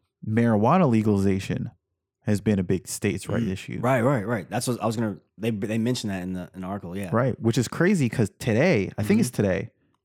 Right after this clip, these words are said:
Speaker 1: New York is actually having a, um, like, a town hall or something like
Speaker 2: Mm-hmm.
Speaker 1: that around that because they are planning in, um, in January in the next session
Speaker 2: Mm-hmm.
Speaker 1: to put forth a bill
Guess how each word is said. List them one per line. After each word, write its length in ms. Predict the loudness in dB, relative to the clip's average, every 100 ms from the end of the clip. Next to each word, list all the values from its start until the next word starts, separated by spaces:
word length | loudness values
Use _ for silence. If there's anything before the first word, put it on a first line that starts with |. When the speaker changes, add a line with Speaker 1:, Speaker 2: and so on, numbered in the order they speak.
| -2
Speaker 1:
New 200 | 4 4
York 340 | 6 4 4
is 100 | 0 0
actually 380 | 0 0 -2 0
having 440 | 2 2 2 2
a, 160 | 2 2
um, 480 | 0 0 -2 -6 -10 _ _ _ _ _ _ _
like, 100 | -6
a 60 | -4
town 400 | -2 2 2 2
hall 280 | 2 4 2
or 60 |
something 300 | 2 0 2 0
like 200 | 0 -2
Speaker 2:
Mm-hmm. 80 | -2
Speaker 1:
that 380 | 0 -2 -4 _ _ _ _ _ _ _ _ 0
around 340 | 2 6 6
that 160 | 4 4
because 320 | 2 2 2
they 340 | 4 4 4 4
are 420 | 4 4 2 -2 _ _ _ -2
planning 480 | 2 4 4 4 2
in, 280 | 2 2 0
um, 480 | 0 0 -2 -6 -10 _ _ _ _
in 160 | -2 0
January 600 | 2 2 4 4 4 2
in 80 | 2
the 80 | 2
next 260 | 2 0 0
session 440 | 0 2 0 0
Speaker 2:
Mm-hmm. 260 | 0 -2 -2 -6 _ _ _ _ _ -6
Speaker 1:
to 120 | -4
put 260 | 0 -2 -2
forth 300 | 0 0 0
a 40 |
bill 540 | -2 2 4 2 0